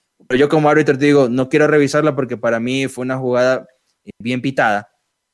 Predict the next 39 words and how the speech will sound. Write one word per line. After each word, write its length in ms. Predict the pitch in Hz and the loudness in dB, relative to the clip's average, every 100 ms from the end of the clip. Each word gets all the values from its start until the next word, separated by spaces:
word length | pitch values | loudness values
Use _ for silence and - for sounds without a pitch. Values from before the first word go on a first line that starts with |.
| _ _ _ - | _ _ _ -10
Si 140 | - | -6
es 80 | 117 | -4
que 80 | 123 | 0
el 60 | |
árbitro 280 | 135 143 139 | 0 0 -2
tiene 200 | 123 139 | -2 -4
sentido 360 | 135 120 135 131 | -6 -4 -2 -2
común, 300 | 127 147 151 | -2 -4 -4
te 80 | 135 | -4
puede 180 | 127 123 | -4 -4
decir, 160 | 127 - | -4 -4
"Oh, 380 | 151 98 - - | -2 -4 -8 -14
voy 160 | 110 | -8
a 80 | 120 | -4
revisar, 720 | 160 185 190 180 175 180 175 _ _ _ _ _ _ _ _ - | -2 -2 -2 0 0 -2 -6 _ _ _ _ _ _ _ _ -4
cierto, 520 | 175 170 180 190 196 _ | -2 -2 -6 -8 -14 _
eh, 280 | 107 104 101 | -18 -16 -10
caí 260 | 120 123 143 | -4 -2 -2
en 80 | |
un 100 | 147 | -2
error, 500 | 165 170 165 170 - - | -2 0 0 0 -6 -10
corrijo 440 | 120 131 156 165 | -6 -2 0 0
sobre 220 | 165 160 | 0 0
la 120 | 170 175 | 0 0
marcha, 440 | 175 160 175 160 | -2 -2 -6 -8
expulso 400 | 113 - 151 156 | -10 -6 -6 -4
al 60 | 160 | -6
jugador 380 | 160 165 185 131 | -2 0 0 -2
o 120 | 123 | -8
pito 260 | 123 120 120 | -10 -10 -12
un 100 | 104 | -12
penal". 260 | 92 92 _ _ _ _ _ _ _ _ | -18 -20 _ _ _ _ _ _ _ _
Esas 120 | 135 | -6
ya 120 | 127 127 | -4 -4
son 160 | 127 | -6
instancias 380 | 117 120 110 110 | -6 -8 -8 -10
mayores, 340 | 98 104 82 - | -6 -6 -6 -12
pues, 120 | _ | _
¿no? 140 | 101 | -20